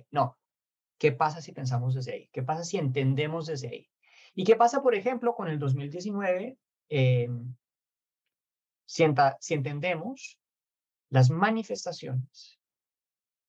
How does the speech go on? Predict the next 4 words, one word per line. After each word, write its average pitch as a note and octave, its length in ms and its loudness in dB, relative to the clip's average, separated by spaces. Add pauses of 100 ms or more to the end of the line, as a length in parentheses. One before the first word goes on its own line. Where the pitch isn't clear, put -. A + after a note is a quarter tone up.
(800)
el B2 140 4
Tolopozungo, C#3+ 840 2 (200)
por D#3 140 -4
ejemplo, B2+ 420 -4